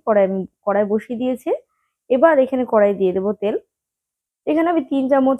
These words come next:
সর্ষের তেল ব্যবহার করবো। রান্নাটা সর্ষের তেলে করলে পরে অনেক বেশি ভালো হয়, তো অবশ্যই সর্ষের তেলে রান্নাটা করবে। দিয়ে দিলাম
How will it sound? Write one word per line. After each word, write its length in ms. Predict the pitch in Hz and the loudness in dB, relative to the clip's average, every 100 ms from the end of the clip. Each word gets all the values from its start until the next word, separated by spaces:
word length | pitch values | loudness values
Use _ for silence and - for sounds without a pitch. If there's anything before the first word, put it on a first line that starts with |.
| - | -2
সর্ষের 340 | 226 214 233 214 | -2 0 -2 -2
তেল 140 | 226 | 2
ব্যবহার 280 | 208 202 208 | 2 2 2
করবো। 160 | 220 240 | 0 0
রান্নাটা 360 | 285 226 208 208 | 0 0 -2 -6
সর্ষের 320 | - 208 220 | -10 -18 -12
তেলে 180 | 226 233 | -6 -4
করলে 180 | 220 220 | -2 -2
পরে 160 | 220 233 | -2 -2
অনেক 260 | 208 202 208 | 0 -2 -2
বেশি 200 | 196 214 214 | -2 -2 -2
ভালো 220 | 226 220 | 0 0
হয়, 140 | 233 302 _ _ - | 0 -2 _ _ -4
তো 20 | 185 | -2
অবশ্যই 300 | 180 208 220 | -2 -4 -6
সর্ষের 300 | - 202 220 196 | -8 -10 -8 -6
তেলে 200 | 208 269 | -2 0
রান্নাটা 360 | 262 185 175 180 | 0 0 -2 -6
করবে। 280 | 175 170 185 _ _ _ _ | -8 -8 -10 _ _ _ _
দিয়ে 180 | 190 247 | -2 0
দিলাম 220 | 226 247 | 2 2